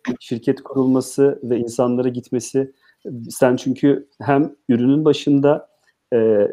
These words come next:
product'ın başı olarak, hem satışın başı olarak, e, hem pazarlamanın belki başı olarak, e, sürekli masadaydın.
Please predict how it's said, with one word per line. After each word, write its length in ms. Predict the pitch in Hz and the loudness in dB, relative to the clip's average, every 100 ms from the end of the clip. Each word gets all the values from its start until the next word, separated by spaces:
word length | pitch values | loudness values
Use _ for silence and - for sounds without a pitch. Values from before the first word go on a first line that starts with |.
| - | 0
product'ın 520 | 123 120 123 - 135 | 2 2 2 0 0
başı 280 | 117 - 110 | 0 0 0
olarak, 360 | 98 95 101 127 | 2 0 -2 -4
hem 140 | 123 | -4
satışın 560 | - 117 - 127 123 117 | -4 -8 -4 -4 -2 0
başı 300 | 104 117 98 | 0 2 0
olarak, 400 | 92 120 - _ _ _ _ | 2 0 -4 _ _ _ _
e, 60 | 120 113 | 2 4
hem 160 | 127 120 | 4 2
pazarlamanın 720 | 120 117 113 113 113 110 113 | 2 4 4 4 2 2 2
belki 420 | 110 95 - 123 - | 2 0 -4 -6 -2
başı 360 | 110 104 113 | -2 -2 -2
olarak, 280 | 101 117 151 _ _ _ 185 | 2 0 0 _ _ _ 2
e, 140 | 117 117 101 - | 4 2 -4 -12
sürekli 420 | 120 - 113 - 143 | -4 0 0 0 0
masadaydın. 640 | 131 123 107 95 135 180 | 2 4 4 2 0 -8